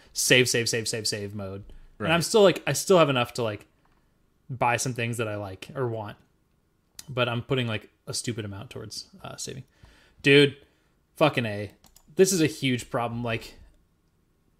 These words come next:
Speaker 1: student loans are a fucking nightmare. I, I was fortunate to have very little student loans,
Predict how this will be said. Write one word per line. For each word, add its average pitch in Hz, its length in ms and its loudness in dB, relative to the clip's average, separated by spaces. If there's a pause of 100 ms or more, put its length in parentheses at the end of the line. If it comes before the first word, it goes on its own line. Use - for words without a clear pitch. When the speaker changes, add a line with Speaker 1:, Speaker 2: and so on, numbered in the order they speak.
(220)
Speaker 1:
student 180 300 0
loans 135 200 2
are 117 80 2
a 107 40 -2
fucking 101 280 -8
nightmare. 95 400 -12 (500)
I, 143 400 2
I 143 100 6
was 160 160 4
fortunate 156 500 0
to 135 140 0
have 120 220 0
very 127 380 4
little 117 220 0
student 139 340 -4
loans, 139 560 -4